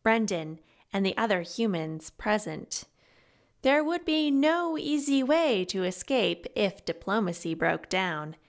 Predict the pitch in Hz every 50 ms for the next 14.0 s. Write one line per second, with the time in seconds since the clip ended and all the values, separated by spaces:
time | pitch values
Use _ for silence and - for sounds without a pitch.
0 | _ _ _ _ _ _ _ _ _ _ _ _ _ _ _ _ - - 339 392
1 | 381 - 311 247 247 226 220 214 214 214 214 214 214 214 214 220 233 262 285 285
2 | 262 214 202 - 208 208 208 - 240 240 247 233 214 190 190 196 185 180 180 180
3 | 185 185 185 190 190 190 - - - 233 226 214 196 180 175 180 180 - - 302
4 | 359 381 277 190 175 175 170 170 175 170 170 170 170 175 175 - _ _ _ _
5 | _ _ _ _ - 226 214 240 269 254 214 262 254 262 302 311 247 202 180 175
6 | - - 208 202 196 190 202 226 233 226 226 196 175 - - 175 - - - -
7 | 240 233 214 180 160 160 - - - - - - - 269 277 285 269 233 190 170
8 | 165 165 160 - - - 233 214 185 180 190 190 180 170 170 160 165 165 185 190
9 | 196 185 165 160 160 - 180 175 175 - 262 269 269 240 202 180 - - 175 165
10 | - 156 156 - 180 170 165 160 156 156 160 - - 196 180 180 160 156 151 147
11 | - - - - 226 247 262 226 185 156 156 147 143 147 - - 175 170 170 165
12 | 170 185 202 214 202 190 165 156 156 160 - - - 185 175 165 165 - - 220
13 | 220 240 247 214 180 175 170 170 160 156 175 175 185 185 180 170 165 156 160 160